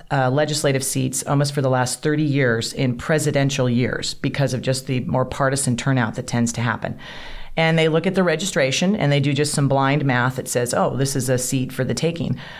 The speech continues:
But when I won in twenty fourteen, I won with tremendous Democratic and independent and not just Republican support.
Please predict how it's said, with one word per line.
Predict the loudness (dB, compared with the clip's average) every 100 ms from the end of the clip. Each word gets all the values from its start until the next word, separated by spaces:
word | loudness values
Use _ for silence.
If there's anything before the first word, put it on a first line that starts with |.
| -10 0
But | 0 2
when | 2 2
I | 2
won | 2 2
in | 2
twenty | 2 0
fourteen, | 2 0 0 0 2 0 0
I | 0
won | 2 2 4
with | 2 0 -2
tremendous | 0 2 2 2 0
Democratic | 0 0 0 0 0 0
and | 0
independent | 0 0 0 2 2 0 -2
and | 0
not | 2 2
just | 0 -2
Republican | -2 -2 -2 0 0 0 0
support. | -2 -4 -2 -2 -2